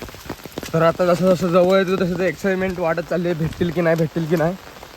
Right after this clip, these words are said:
तर आता बघूया भेटतात का नाही. आणि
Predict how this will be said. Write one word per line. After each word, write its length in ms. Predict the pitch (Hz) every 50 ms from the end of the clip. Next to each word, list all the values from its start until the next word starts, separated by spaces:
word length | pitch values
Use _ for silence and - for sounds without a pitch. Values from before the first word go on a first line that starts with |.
| - - - -
तर 40 | 139
आता 160 | 135 - 147
बघूया 360 | 131 127 147 135 160 180 170 151 - - - - - - - - - - - - - - - - - - - - -
भेटतात 380 | 147 143 - - 170 165 - -
का 60 | 180
नाही. 180 | 165 160 160 156 - - - - - - - - - - - - - - - - - - - - - - - - - - -
आणि 160 | 120 139